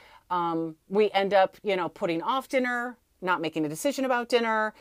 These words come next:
We're now, we're snacking, we're opening the crackers, we're pouring a glass of wine, we're eating while we're trying to make dinner. And it was all very stressful and it was not fun. And we did not connect at all with our family. <laughs> We were bitter,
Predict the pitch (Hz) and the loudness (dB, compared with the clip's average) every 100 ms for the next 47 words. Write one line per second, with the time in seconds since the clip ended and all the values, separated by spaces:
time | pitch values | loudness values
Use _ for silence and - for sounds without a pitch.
0 | - 175 175 175 175 170 160 - 262 247 | -12 0 2 4 4 4 2 -2 -2 -2
1 | 240 247 240 226 175 160 170 165 160 160 | -2 -2 0 0 -2 0 0 0 -4 -2
2 | - 247 254 240 233 202 180 175 151 151 | 2 2 2 2 2 2 0 0 -2 -2
3 | 143 135 147 147 277 254 240 233 226 - | -2 -2 -4 2 2 4 2 0 -4 -8
4 | 190 190 202 254 262 247 247 208 180 170 | 2 2 2 0 2 2 2 4 2 0
5 | - 180 175 165 202 254 - 240 233 226 | 0 0 0 -2 0 -2 2 2 2 -2
6 | 220 - - 202 202 202 180 - - - | -4 -14 -2 2 4 4 0 -8 -12 4
7 | 240 214 185 196 208 196 190 185 - 160 | 8 8 6 8 8 8 4 2 0 -2
8 | - 147 127 _ - 226 214 196 202 170 | 0 -6 -6 _ -4 0 0 2 0 2
9 | 190 190 - - 151 131 - 262 262 262 | 0 0 -2 0 0 0 0 4 4 4
10 | 285 277 311 349 - 269 233 214 262 254 | 4 4 4 0 0 2 2 0 2 0
11 | - 277 294 226 196 160 160 165 143 104 | 6 8 8 6 2 0 2 -2 -2 -6
12 | - _ _ - - - - 262 294 262 | -16 _ _ -20 -18 -8 2 4 6 10
13 | 226 226 - - 175 277 247 247 240 240 | 10 8 0 -2 6 12 12 12 12 10